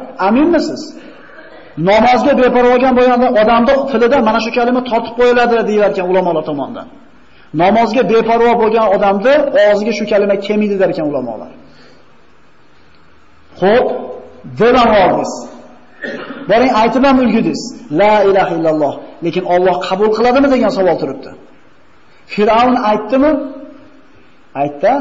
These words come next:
Jabroil alayhissalomni mana shu yerda bir payg'ambarimiz aytgan so'zlari bor ekan. "Ey Muhammad", dedi Jabroil alayhissalom, "hech bir odamni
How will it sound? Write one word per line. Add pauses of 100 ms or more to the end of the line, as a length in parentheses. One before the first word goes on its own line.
(1200)
Jabroil
alayhissalomni
mana
shu
yerda
bir (720)
payg'ambarimiz
aytgan
so'zlari
bor
ekan.
"Ey
Muhammad",
dedi (120)
Jabroil
alayhissalom, (420)
"hech
bir
odamni